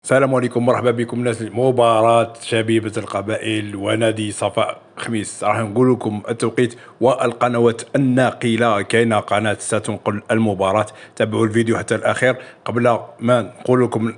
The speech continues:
القناة الناقلة، راح نعطيكم التشكيلة الأساسية ومدى سرها يا ريشان مع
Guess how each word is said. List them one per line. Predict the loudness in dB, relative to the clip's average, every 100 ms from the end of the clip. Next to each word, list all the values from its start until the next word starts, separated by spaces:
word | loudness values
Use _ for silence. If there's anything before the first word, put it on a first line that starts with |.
| -8 -6
القناة | -2 0 0 0
الناقلة، | 0 0 0 0 0 -4 -10 -2
راح | 2
نعطيكم | 2 0 -4 -6
التشكيلة | -6 -6 -2 2 2 0
الأساسية | -2 -2 0 -2 0 2 0 2
ومدى | 2 2 2 2 2
سرها | 0 0 2 2
يا | 2
ريشان | 2 0 0 -2 _ _ 0
مع | 2 2 0